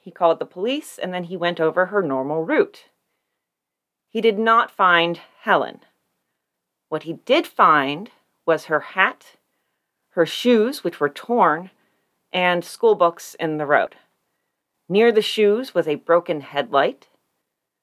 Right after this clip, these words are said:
There were bloodstains on the road, and they were found to be human blood. A search began, with the theory being that she was hit by a driver who left her either injured or dead in a ditch,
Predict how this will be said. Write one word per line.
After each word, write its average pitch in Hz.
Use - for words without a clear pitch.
There 165
were 160
bloodstains 190
on 160
the 151
road, 233
and 170
they 165
were 165
found 160
to 165
be 196
human 202
blood. 269
A 165
search 233
began, 180
with 175
the 170
theory 185
being 170
that 160
she -
was 151
hit -
by 147
a 143
driver 214
who 165
left 147
her 151
either 127
injured 269
or 143
dead 143
in 135
a 135
ditch, 247